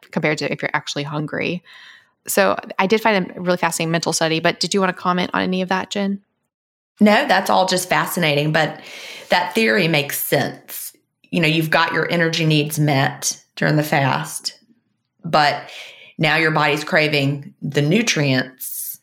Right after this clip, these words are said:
Speaker 2: right? Well, I mean, we know that pregnant women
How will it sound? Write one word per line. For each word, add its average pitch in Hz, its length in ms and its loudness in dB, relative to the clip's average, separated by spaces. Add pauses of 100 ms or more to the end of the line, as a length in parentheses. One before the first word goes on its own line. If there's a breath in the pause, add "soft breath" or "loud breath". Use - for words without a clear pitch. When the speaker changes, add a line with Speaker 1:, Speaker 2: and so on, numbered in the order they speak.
(120)
Speaker 2:
right? - 460 0 (580)
Well, 370 100 4
I 359 40 2
mean, 349 120 4
we 330 180 2
know 415 320 2
that 165 480 2 (520 loud breath)
pregnant 262 420 2
women 151 480 2